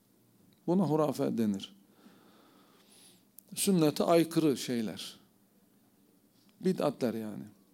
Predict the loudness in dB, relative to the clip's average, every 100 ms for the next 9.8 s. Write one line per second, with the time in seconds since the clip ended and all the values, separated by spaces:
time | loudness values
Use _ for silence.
0 | _ _ _ -20 -20 -20 -16 -2 2 2
1 | 4 4 4 2 2 2 0 -2 -2 -2
2 | -4 -2 -2 0 -2 -2 -4 -4 -8 -20
3 | _ _ _ _ _ -2 0 0 2 2
4 | 2 2 0 0 -2 -2 -6 -18 -20 _
5 | -10 -8 -8 -10 -10 -6 -4 -2 -4 -6
6 | -8 -6 -4 -2 -2 0 0 2 2 2
7 | 2 0 -6 -12 -20 -20 -20 -8 0 2
8 | 2 2 0 2 2 2 0 0 -4 0
9 | 0 0 -2 -4 -8 -8 -8 -8